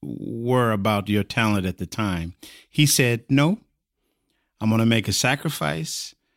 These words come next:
and I'm gonna you know, do this for my, for my child. It was the watershed moment.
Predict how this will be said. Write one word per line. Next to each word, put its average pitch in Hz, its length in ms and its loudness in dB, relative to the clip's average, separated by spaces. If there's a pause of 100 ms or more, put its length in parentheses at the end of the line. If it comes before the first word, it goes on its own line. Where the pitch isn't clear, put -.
(280)
and 110 120 0
I'm 113 100 2
gonna 104 420 2 (200)
you 120 140 -2
know, 90 180 -2 (320)
do 139 180 4
this 92 260 -2
for - 160 -4
my, 87 220 -2
for - 140 -8
my 85 140 -2
child. 76 580 -6 (420)
It 123 180 2
was 117 260 4
the 139 100 2
watershed 131 580 2
moment. 208 400 -2